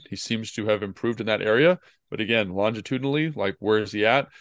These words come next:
So those, those are things I'll be keeping an eye on, like, in that Baltimore practice. Like, what's your, what's your rush line look like? What's your plan at the top? Know how he's gonna set you, know what he likes to do, the, the, the tackle I'm talking about.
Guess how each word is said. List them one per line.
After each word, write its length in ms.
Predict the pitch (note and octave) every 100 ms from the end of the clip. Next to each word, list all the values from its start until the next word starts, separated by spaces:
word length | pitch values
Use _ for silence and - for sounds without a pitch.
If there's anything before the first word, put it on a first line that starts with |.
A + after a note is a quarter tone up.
| - -
So 100 | C#3+
those, 260 | D3 D#3+ C#3+
those 200 | E3 D3
are 40 |
things 200 | D3 C3
I'll 60 | A#2
be 100 | A#2
keeping 240 | B2 A2
an 80 | G2+
eye 140 | G2
on, 160 | F2+ F#2
like, 220 | G2 -
in 120 | A#2
that 180 | G#2+ F#2
Baltimore 420 | G#2 G2+ - F#2+
practice. 380 | - F2+ F2+ -
Like, 120 | F#2+
what's 280 | - A2+ -
your, 120 | A#2+
what's 220 | A2 C3 C3+
your 80 |
rush 240 | B2 B2 -
line 180 | A2+ A2+
look 160 | A2+
like? 300 | A2+ A2 G2+ _ - _
What's 220 | G#2 -
your 60 | B2+
plan 260 | - A#2+
at 80 | A#2+
the 80 | -
top? 400 | - G2+ G2 - _ _ _ _ -
Know 300 | G2 G#2+ A#2
how 220 | A#2+ B2
he's 120 | A#2+
gonna 160 | B2 A#2+
set 380 | - G#2+ -
you, 300 | G#2+ G#2+ G#2 F2+
know 280 | F#2+ G#2 A#2
what 200 | A#2+ A#2+
he 120 | A#2+
likes 280 | A2 A#2 -
to 80 |
do, 220 | A2 A2 A2+
the, 100 | -
the, 200 | G#2+ G2+
the 160 | G#2+
tackle 380 | - G#2 G2 G#2
I'm 60 | G2+
talking 360 | F#2+ G2 G2+
about. 360 | F#2 F#2 G#2